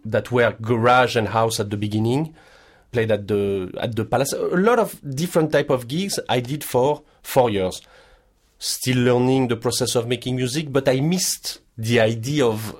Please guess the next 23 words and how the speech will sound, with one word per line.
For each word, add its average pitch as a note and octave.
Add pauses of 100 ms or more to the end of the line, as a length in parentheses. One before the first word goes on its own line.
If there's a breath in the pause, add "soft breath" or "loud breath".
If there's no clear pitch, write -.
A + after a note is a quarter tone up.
(140)
going C3
to A#2
New G2+ (100)
York - (300)
for G#2+
a -
little F#2+
bit. E2+ (540 loud breath)
So -
in C3
ninety-eight, D3+
I B2
was A2+
like, A#2
"Okay, A#2+
I'm A2+
young C#3+
enough C#3
to B2
move C3+
there. G2+ (1900)
This A#2+
is C3+